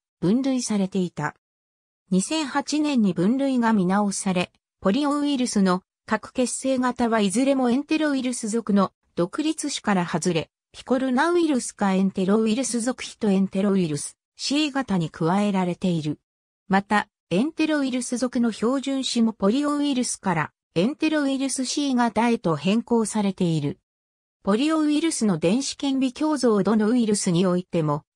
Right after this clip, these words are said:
感染性率の可否は、主に細胞侵入と感染性粒子の再形成の二点によって決定される。ポリオウイルスの場合は、シーディー百五十五の存在が感染の成立する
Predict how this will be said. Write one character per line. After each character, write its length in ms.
感 240
染 240
性 260
率 240
の 100
可 160
否 160
は、 200
主 240
に 160
細 280
胞 240
侵 320
入 220
と 280
感 260
染 220
性 260
粒 240
子 160
の 120
再 260
形 220
成 200
の 140
二 160
点 300
に 100
よ 120
っ 20
て 320
決 260
定 180
さ 160
れ 100
る。 180
ポ 140
リ 180
オ 60
ウ 120
イ 80
ル 120
ス 180
の 140
場 220
合 100
は、 260
シ 320
ー 20
デ 100
ィ 60
ー 20
百 280
五 140
十 240
五 140
の 120
存 240
在 220
が 120
感 220
染 220
の 160
成 200
立 280
す 160
る 180